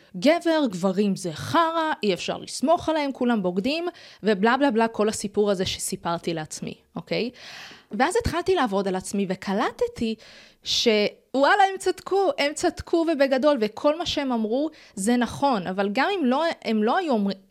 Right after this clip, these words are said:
גם אם אולי הייתי עושה את העבודה הזאת, ו-, כל מה שהם אמרו אולי לא נכון, זה לא היה אמור להפריע לי בצורה כזאת שזה פגע בי אישית, ושזה ממש היה מביא לי את העצבים, ואני לא יכולה, זה, זה מביא לי את הסעיף,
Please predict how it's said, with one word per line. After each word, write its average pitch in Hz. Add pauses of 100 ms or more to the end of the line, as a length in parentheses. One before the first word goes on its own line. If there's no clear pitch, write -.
(200)
גם 220
אם 277
אולי 208
הייתי 170
עושה 208
את 208
העבודה 180
הזאת, 185 (100)
ו-, 165 (600)
כל 254
מה 262
שהם 226
אמרו 202
אולי 196
לא 190
נכון, 359 (220)
זה 220
לא 254
היה 302
אמור 277
להפריע 233
לי 294
בצורה 202
כזאת 208
שזה 185
פגע 175
בי 220
אישית, - (320)
ושזה 196
ממש 175
היה 208
מביא 202
לי 277
את -
העצבים, 185
ואני 165
לא 185
יכולה, 285
זה, 170
זה 175
מביא 175
לי 285
את -
הסעיף, 302